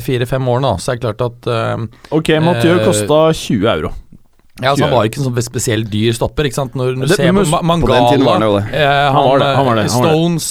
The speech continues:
Speaker 1: eh, Otamendi, jeg vet ikke, det er kanskje enda flere også, som har vært dritdyre. Og de har, altså, Stones tror jeg kommer til å bli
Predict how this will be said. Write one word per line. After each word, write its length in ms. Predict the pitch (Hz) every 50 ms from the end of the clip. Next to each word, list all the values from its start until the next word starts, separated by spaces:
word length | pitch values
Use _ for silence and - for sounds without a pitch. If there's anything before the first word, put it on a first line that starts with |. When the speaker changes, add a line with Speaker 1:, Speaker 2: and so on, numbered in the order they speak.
| - - - - - 139
Speaker 1:
eh, 640 | 139 131 131 131 131 127 127 127 123 120 120 - - - - -
Otamendi, 560 | 156 - 160 147 139 127 113 110 110 123 165 185 185
jeg 80 | 170 156
vet 160 | 139 147 120
ikke, 80 | -
det 80 | 147 143
er 60 | 127
kanskje 180 | 147 139 - 135
enda 160 | 117 120 131
flere 240 | 117 135 123 120 117
også, 200 | 104 - 170 160 -
som 80 | 160
har 80 | 147 127 131
vært 160 | 147 - - - - - - _ _ -
dritdyre. 760 | 180 190 160 143 147 160 170 - - 175 185 180 156 147 220 196 - - - - - -
Og 80 | - 156
de 80 | 165 156 143
har, 260 | 147 139 151 170 151
altså, 240 | 156 160 196 196 196 -
Stones 400 | 165 - - 208 214 226 240 -
tror 160 | - - 180 185
jeg 80 | 180
kommer 140 | 196 165 143
til 60 | 170 160
å 40 | 143
bli 80 | 151